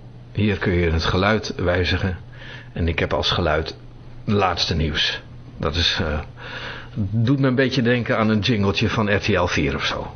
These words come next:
Of zo'n Amerikaanse orke-, eh, s-, eh, groot orkest en zo. Zo'n, zo'n soort geluid is dat. Maar je kunt,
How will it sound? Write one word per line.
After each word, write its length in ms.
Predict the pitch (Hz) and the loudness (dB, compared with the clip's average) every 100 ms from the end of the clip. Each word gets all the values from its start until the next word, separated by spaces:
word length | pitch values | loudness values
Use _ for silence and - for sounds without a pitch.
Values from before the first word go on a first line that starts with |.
| - | -12
Of 160 | - - | -8 -4
zo'n 220 | 82 82 | -4 -2
Amerikaanse 760 | 82 85 82 80 80 - 92 78 - | -2 0 0 0 0 0 0 0 -2
orke-, 320 | - 87 - | -2 -2 0
eh, 200 | 90 82 | 2 2
s-, 140 | 82 - | 0 0
eh, 240 | 90 90 | 2 2
groot 280 | 87 87 85 | 2 0 0
orkest 520 | 82 - 87 - - - | 0 0 0 0 -6 -4
en 120 | 76 | -4
zo. 160 | 71 - | -4 -6
Zo'n, 280 | - 67 85 | -4 0 0
zo'n 200 | 82 85 | 2 0
soort 240 | - 78 - | 2 0 2
geluid 320 | 87 71 78 | 0 0 -2
is 120 | 76 | -2
dat. 180 | - - | -2 0
Maar 120 | 92 | 0
je 60 | 92 | 0
kunt, 280 | 101 87 | 0 0